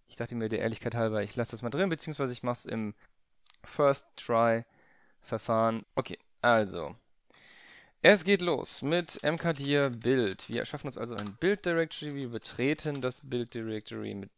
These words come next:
C D Build. Dann geben wir den wunderbaren Befehl ein C make. Das geht jetzt, denn das haben wir eben installiert.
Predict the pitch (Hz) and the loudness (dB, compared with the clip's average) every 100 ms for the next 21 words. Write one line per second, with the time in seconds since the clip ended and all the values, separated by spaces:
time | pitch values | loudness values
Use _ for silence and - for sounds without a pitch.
0 | _ - - 95 - - 117 170 170 - | _ -10 -8 -8 -10 -4 -2 -2 -4 -16
1 | _ - 143 143 139 139 - 127 120 123 | _ -4 2 4 4 0 -10 -4 6 6
2 | 120 117 - _ _ _ - 117 113 110 | 6 0 -12 _ _ _ -6 -4 -2 -4
3 | 107 117 120 113 107 104 - 123 113 92 | -4 -2 0 0 0 -4 -6 -4 -4 -4
4 | 104 - - - 196 202 196 165 127 - | -6 -8 -8 -4 0 2 2 0 -4 -4
5 | 151 151 - 113 - 107 104 - 110 101 | -4 -4 -4 -6 -4 -6 -6 -8 -8 -10
6 | - 104 147 247 | -8 -2 2 2